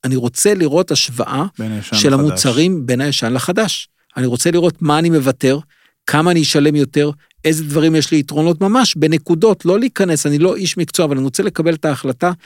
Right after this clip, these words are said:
Speaker 1: לראות את אותם, אה, דברים. ואם החלטתי לעבור לפוליסה חדשה, אני רוצה לראות תמונה של השוק, אני רוצה להבין מה קיים בשוק,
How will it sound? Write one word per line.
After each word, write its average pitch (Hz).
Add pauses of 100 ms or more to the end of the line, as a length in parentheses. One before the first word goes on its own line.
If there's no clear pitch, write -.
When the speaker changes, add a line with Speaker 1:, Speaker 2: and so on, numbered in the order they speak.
(320)
Speaker 1:
לראות 139
את 139
אותם, 147
אה, 143
דברים. 110 (320)
ואם 175
החלטתי 185
לעבור 139
לפוליסה 135 (340)
חדשה, 110 (1120)
אני 120
רוצה 131 (340)
לראות 123 (520)
תמונה 143
של 175
השוק, 175
אני 113
רוצה 113
להבין 147
מה 139
קיים 131
בשוק, 123